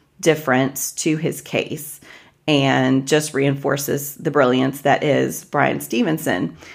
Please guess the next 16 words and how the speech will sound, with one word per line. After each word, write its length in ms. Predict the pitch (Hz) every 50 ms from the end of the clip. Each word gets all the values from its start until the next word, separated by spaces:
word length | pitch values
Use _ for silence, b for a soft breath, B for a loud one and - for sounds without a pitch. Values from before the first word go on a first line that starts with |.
| B B
The 180 | - 180 - -
other 260 | 175 190 202 233 226
interesting 800 | - - 185 185 - 175 165 165 - - 156 147 147 143 147 151
bookish 300 | 147 139 139 143 160 156
synchronicity 880 | - 143 139 139 - 147 190 254 277 285 - 156 147 139 123 139 - -
is 140 | 160 160 151
that 160 | 151 147 147
the 80 | 151 147
ghostwriter 640 | 147 202 233 302 339 339 - - 170 151 147 147 147
for 140 | - 147
this 180 | 139 139 139 139
book 280 | - 139 139 135 - -
is 100 | 147 -
Laura 300 | 147 147 147 147 147 143
Love 180 | 139 139 135 -
Hardin. 680 | - - 220 233 214 170 139 127 110 139 - 190 190